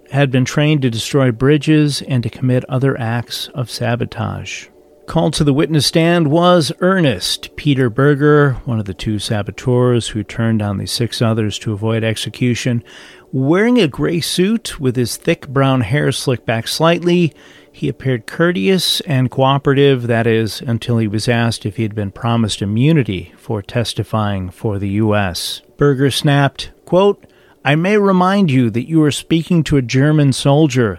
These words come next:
The United States government respected me by not even offering me any promises whatever. I expect the same from you, sir," end quote.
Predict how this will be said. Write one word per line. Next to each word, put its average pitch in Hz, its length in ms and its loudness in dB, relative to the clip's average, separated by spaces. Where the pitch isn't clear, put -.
The 123 80 -2
United 139 380 2
States 143 340 0
government 147 480 0
respected 131 600 0
me 135 180 4
by 123 200 2
not 131 380 0
even 135 280 0
offering 135 600 0
me 131 200 2
any 135 220 0
promises 127 800 0
whatever. 123 720 0
I 135 160 0
expect 127 400 -4
the 127 100 -2
same 135 280 0
from 123 220 -2
you, 120 340 2
sir," 107 540 -4
end 87 120 -12
quote. 87 480 -12